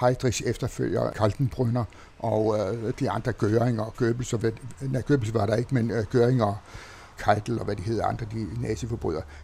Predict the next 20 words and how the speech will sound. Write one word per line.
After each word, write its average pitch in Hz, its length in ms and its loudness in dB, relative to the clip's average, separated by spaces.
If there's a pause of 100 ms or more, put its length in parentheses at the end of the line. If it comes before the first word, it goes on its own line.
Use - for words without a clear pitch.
kunne 98 160 2
han 107 140 6
have 104 120 6
siddet 123 300 6
med 110 160 4 (300)
på 113 80 0
bænken 110 400 0
der. 107 240 0 (460)
Det 160 80 -4
kom 165 140 2
han 135 100 6
ikke 120 140 0
til. 98 300 0 (840)
Og 131 160 4
en 180 160 6
af 165 180 8 (120)
mulighederne 147 480 4
kan 127 240 2
være, 123 340 2 (340)
øh, 113 160 -6